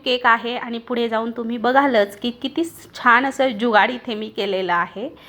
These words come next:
तर आता दोन्हीही स्पॉन्जचे मी छान तीन तीन लेयर करून घेतले आहेत. स्पॉन्ज कसा बनवायचा, already आपल्या चॅनलवरती व्हिडिओ अपलोड आहे आणि तुम्हाला नक्की पाहायला मिळेल.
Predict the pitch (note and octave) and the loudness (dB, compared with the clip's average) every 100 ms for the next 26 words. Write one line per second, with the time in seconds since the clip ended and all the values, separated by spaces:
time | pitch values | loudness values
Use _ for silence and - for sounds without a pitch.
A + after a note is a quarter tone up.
0 | - - - - C4+ C#4+ C#4 D4+ D4+ C#4+ | -20 -20 -8 4 6 6 4 2 2 0
1 | C#4 D4 D4+ D#4 B3+ B3 C4+ C#4 D4 D4+ | -2 -4 -4 -2 0 -2 -6 -6 -6 -2
2 | C4+ C4 C#4+ B3 A#3+ B3+ B3+ A3+ A#3 A#3+ | 2 2 0 -2 -2 -2 2 4 4 2
3 | A3+ A3 A#3+ B3+ G#3+ F3 F3+ G3 - - | -2 0 -2 -2 4 4 4 -2 -8 -14
4 | - - - - C#4+ D4 D#4 D4+ D4+ D4 | -20 -20 -4 6 6 6 2 2 6 6
5 | C#4 B3 A#3+ A#3+ B3 A3 B3 - _ _ | 4 4 2 2 2 2 2 -6 _ _
6 | - A#3 A#3+ C4 D4+ D4 C4+ B3+ C4 B3 | 2 2 4 2 4 4 4 0 2 0
7 | B3 A#3+ A#3 A#3+ A3+ A3 G#3+ G#3 A#3+ A#3 | 0 -2 -2 -4 -4 0 0 0 0 4
8 | B3+ G#3+ G3+ G3+ A3 G#3 A3 A3+ G#3 G#3+ | 6 4 0 -6 -6 -8 -8 -4 -2 -2
9 | A3+ A3 - _ C#4+ C#4+ B3+ G#3+ G#3 G#3+ | -2 -4 -8 _ -4 0 2 2 4 2
10 | A#3 F#3+ E3 | 2 2 0